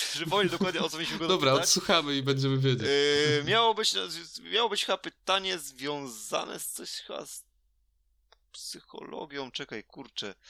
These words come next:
Speaker 1: co to było? Yy.
Speaker 2: Przypomnimy sobie, słuchaj, przypomnimy, nie, nie, nie, nie wróżmy z fusów.
Speaker 1: Dobra, nie wróżmy z fusów.
Speaker 2: <laughs>
Speaker 1: Yy,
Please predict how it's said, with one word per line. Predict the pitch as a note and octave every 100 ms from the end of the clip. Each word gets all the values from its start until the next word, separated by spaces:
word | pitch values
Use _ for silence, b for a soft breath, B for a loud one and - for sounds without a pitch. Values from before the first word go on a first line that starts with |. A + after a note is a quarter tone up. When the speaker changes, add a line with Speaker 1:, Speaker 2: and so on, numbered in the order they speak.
| B B
Speaker 1:
co | - D3
to | -
było? | D3 D3+ A2 G2+ - -
Yy. | - A#2+ G#2+ E2 C#2+ - D#3+ _ _ - - - _ _ _ _
Speaker 2:
Przypomnimy | - D#3 F3+ F3+ C#3+ A2+
sobie, | A2+ G#2
słuchaj, | - G2+ G#2
przypomnimy, | - C#3+ C#3+ B2+ G#2+
nie, | A2+ B2+
nie, | B2+
nie, | B2 A#2+ B2
nie | B2
wróżmy | B2 C3 C3 A2+
z | -
fusów. | A2 -
Speaker 1:
Dobra, | D3+ B2+ A#2+ C#3
nie | A3+
wróżmy | G#3+ F#3 A#2+ B2+
z |
fusów. | D3 C3+ B2+
Speaker 2:
<laughs> |
Speaker 1:
Yy, | B2